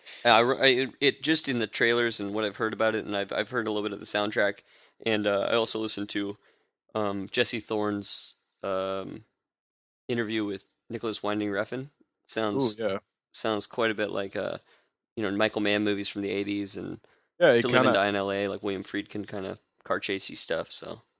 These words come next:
Speaker 2: Definitely had that Billy Friedman vibe.
Speaker 1: <laughs>
Speaker 2: Definitely.
Speaker 1: That's Billy Friedman's new movie.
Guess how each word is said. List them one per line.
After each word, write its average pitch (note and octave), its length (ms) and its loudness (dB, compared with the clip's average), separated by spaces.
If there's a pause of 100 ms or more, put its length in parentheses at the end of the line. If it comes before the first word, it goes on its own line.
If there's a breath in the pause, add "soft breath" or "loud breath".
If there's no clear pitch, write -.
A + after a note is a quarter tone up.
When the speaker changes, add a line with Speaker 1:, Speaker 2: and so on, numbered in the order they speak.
(200)
Speaker 2:
Definitely D3+ 260 2
had C#3+ 120 6
that B2 180 6
Billy B2+ 200 4
Friedman A#2+ 400 2
vibe. G#2 300 4
Speaker 1:
<laughs> - 320 -2
Speaker 2:
Definitely. G#3+ 360 10 (120)
Speaker 1:
That's C4 120 -2
Billy C#3 240 4
Friedman's F3+ 460 2
new A#2 120 2
movie. G#2+ 340 0